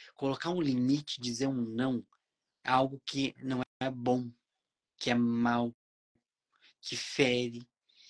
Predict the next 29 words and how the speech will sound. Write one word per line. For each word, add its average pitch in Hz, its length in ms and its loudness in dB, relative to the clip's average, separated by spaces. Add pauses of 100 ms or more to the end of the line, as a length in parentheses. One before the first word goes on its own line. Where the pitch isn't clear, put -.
(160)
e 123 100 -8
que 147 260 -6 (140)
por 185 260 0
isso 214 640 -4 (520)
a 139 120 2
outra 160 320 0
pessoa 143 400 -4
pode, 131 180 -6 (180)
pode 135 200 -8
se - 100 -8
afastar. 147 560 -12 (880)
E 127 60 -2
a 127 60 2
gente 131 180 -2
pode 131 200 0 (540)
perder 120 320 0
o 127 80 -2
amor, 123 440 0
o 117 40 -2
afeto, 120 420 -4
o - 40 -20
carinho 120 360 0
dessa 120 240 -6
pessoa. - 460 -12 (800)
Então 139 140 4
a 143 60 6
gente 156 180 -2
tem 156 140 0
essa 160 160 -4